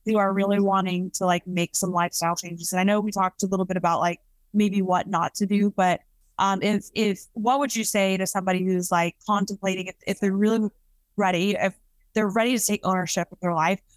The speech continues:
what is the, the first step? And what is some advice that you can give them to make sure that it's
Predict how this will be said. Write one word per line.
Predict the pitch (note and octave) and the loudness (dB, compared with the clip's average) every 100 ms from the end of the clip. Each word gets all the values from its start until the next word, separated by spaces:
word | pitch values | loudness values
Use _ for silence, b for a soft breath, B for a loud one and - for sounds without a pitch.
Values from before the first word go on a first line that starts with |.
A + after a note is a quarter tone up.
| - | -6
what | F#3+ A3 | -2 0
is | A#3+ | 0
the, | - B3 G#3+ _ | 0 -4 -4 _
the | - | -16
first | - G3 F3 - | -4 -4 -2 -2
step? | E3 F3+ B3 _ b b - | 0 0 -2 _ b b -4
And | G3 G3 F#3 F#3+ | 0 2 0 -2
what | G#3+ G#3 | -2 0
is | A#3 | 0
some | C#4 C#4+ | 0 -2
advice | A3 - F3 G3 - | -2 -2 0 0 -2
that | G#3 | 0
you | G3+ | 0
can | G3+ G3+ | 2 0
give | F#3 F3 F#3+ | 0 -2 0
them | G#3+ G#3+ | 0 0
to | - G3 | 0 0
make | F#3+ G3 - | 0 -2 -2
sure | - G#3+ G3+ | -2 0 0
that | F#3+ | 0
it's | F3 - - | -2 -4 -12